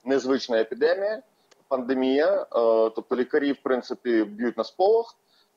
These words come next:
Е, всі країни закриваються, було зрозуміло, що треба швидко приймати рішення. Було швидко прийнято рішення про, е, запровадження достатньо жорсткого карантину. В принципі, як на мене, це було виправдано.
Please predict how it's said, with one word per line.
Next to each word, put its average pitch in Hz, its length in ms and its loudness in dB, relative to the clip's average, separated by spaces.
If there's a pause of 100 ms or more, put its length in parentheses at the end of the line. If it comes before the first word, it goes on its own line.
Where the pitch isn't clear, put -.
(120)
Е, 117 320 4
всі 135 200 -6
країни 139 340 2
закриваються, 170 640 0
було 135 640 2
зрозуміло, 143 380 -2
що 147 80 -4
треба 131 240 0
швидко - 280 -6
приймати 113 380 0
рішення. 92 280 -8
Було 190 220 -2
швидко - 280 -6
прийнято 131 360 -6
рішення 156 300 -4
про, 143 300 0 (420)
е, 110 40 -2
запровадження 143 480 0
достатньо 117 440 -2
жорсткого 117 360 0
карантину. 107 420 -4
В - 60 -10
принципі, 170 380 -6
як 143 120 0
на 147 60 0
мене, 156 220 2
це - 140 -8
було 127 240 2
виправдано. 113 720 -4